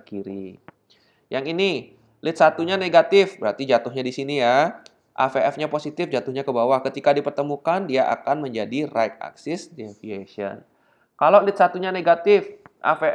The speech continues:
F-nya negatif, berarti dia extreme right axis deviation. Oke ya. Jadi kalau mau lihat cepat, lihat aja di sini, satunya positif, A V F-nya positif, berarti aksisnya normal. Oke,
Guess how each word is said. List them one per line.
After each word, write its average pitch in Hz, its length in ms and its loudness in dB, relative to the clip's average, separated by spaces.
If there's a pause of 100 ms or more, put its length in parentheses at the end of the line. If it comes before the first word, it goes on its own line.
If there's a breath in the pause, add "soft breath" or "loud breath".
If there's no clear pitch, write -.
(120)
F-nya 160 160 -4
negatif, 139 480 -2
berarti 113 260 -6
dia 131 220 0
extreme 170 640 -6 (160)
right - 480 -2
axis 123 560 -12
deviation. 98 880 -14 (160)
Oke - 240 -10
ya. 151 240 0 (480 soft breath)
Jadi 127 160 -8
kalau 135 180 4
mau 127 140 -4
lihat 131 160 0
cepat, - 320 -4
lihat 123 160 -2
aja 139 80 0
di 139 80 -10
sini, 147 140 -4 (100)
satunya 120 480 -4
positif, 113 400 -6
A 127 160 -8
V 139 160 -4
F-nya - 160 -14
positif, - 320 -10
berarti 107 240 -6
aksisnya 131 560 -8 (400)
normal. 98 480 -14 (640)
Oke, 107 320 -10